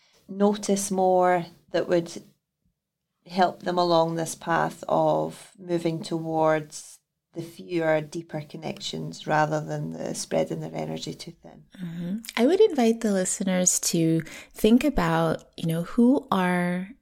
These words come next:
Speaker 2: the closest people in your life, in your friend circle, let's say. Who do you wish you were closer to? And what would it take to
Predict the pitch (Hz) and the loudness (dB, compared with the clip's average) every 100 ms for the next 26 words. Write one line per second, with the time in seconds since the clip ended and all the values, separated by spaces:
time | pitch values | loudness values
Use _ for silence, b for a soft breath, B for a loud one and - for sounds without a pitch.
0 | _ _ _ - 165 160 - 180 - 185 | _ _ _ -4 -4 0 2 4 4 0
1 | - - - 156 147 156 151 147 156 151 | -2 -6 -4 -4 -2 -2 0 -2 0 0
2 | 151 151 147 139 143 143 - - 160 165 | 2 0 -2 -2 -4 -8 -14 -6 0 0
3 | 175 165 160 - 135 - 147 151 - 135 | 2 0 0 0 -2 -2 -4 -4 -6 -4
4 | 143 - B B B B B B B B | -4 -6 B B B B B B B B
5 | B _ _ _ _ - - - 226 247 | B _ _ _ _ -20 -8 2 4 6
6 | 196 190 240 - 190 147 143 143 139 - | 6 4 2 2 0 0 0 -2 -2 -4
7 | 147 151 160 226 - _ _ _ _ _ | -4 -4 -4 -6 -12 _ _ _ _ _
8 | _ - - _ _ _ _ _ _ _ | _ -20 -20 _ _ _ _ _ _ _
9 | - 165 170 190 - 185 - - - 151 | -6 -2 0 0 2 0 0 -2 0 0
10 | 147 - - _ - - 156 147 139 131 | 0 -6 -20 _ -6 -4 0 0 0 -4
11 | 180 | -8